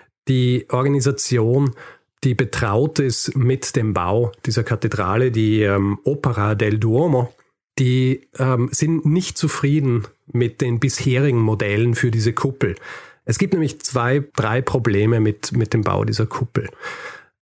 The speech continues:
Grundsätzlich wurde zu jener Zeit eine Kuppel so gebaut, dass ein Holzgerüst verwendet wurde. Ja, also du, ähm, hast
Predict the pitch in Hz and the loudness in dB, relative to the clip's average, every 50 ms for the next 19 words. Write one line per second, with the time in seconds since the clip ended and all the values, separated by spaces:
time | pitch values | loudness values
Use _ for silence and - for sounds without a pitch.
0 | _ - - 139 156 202 226 - - 165 147 139 - - 143 - - 123 135 151 | _ -4 -2 0 0 0 0 -2 -2 -2 -2 -2 0 -2 -2 0 2 2 2 2
1 | 143 147 - - - 131 117 120 123 127 135 135 - - - 117 107 120 127 - | 2 0 0 0 0 0 2 2 2 2 2 2 0 0 -2 0 0 0 0 0
2 | 127 117 - 110 - - 175 180 - 151 131 117 - 127 123 135 139 127 120 123 | 0 0 0 -2 -2 -2 -4 0 0 -2 -2 0 0 2 2 2 2 0 0 0
3 | 107 113 127 123 131 117 - - 117 110 101 110 156 170 160 - - 123 - 110 | 0 0 0 0 0 -2 0 0 0 0 2 2 2 0 0 -2 -2 -2 -2 -2
4 | 104 - - - - 120 120 107 95 95 - - - - - - _ _ _ _ | -2 -4 -6 -6 -2 0 0 0 0 0 -2 -6 -8 -10 -16 -16 _ _ _ _
5 | _ - - 113 131 135 123 113 104 107 110 113 - - - - - - - - | _ -4 -2 -2 0 0 0 0 0 2 2 0 0 -2 -6 -8 -8 -8 -8 -10
6 | - _ _ _ _ - 117 113 110 107 110 107 107 110 113 113 113 110 - - | -14 _ _ _ _ -2 0 2 2 2 2 2 2 2 2 2 0 0 -2 -4
7 | - - 123 - - | -2 -2 -2 -2 -4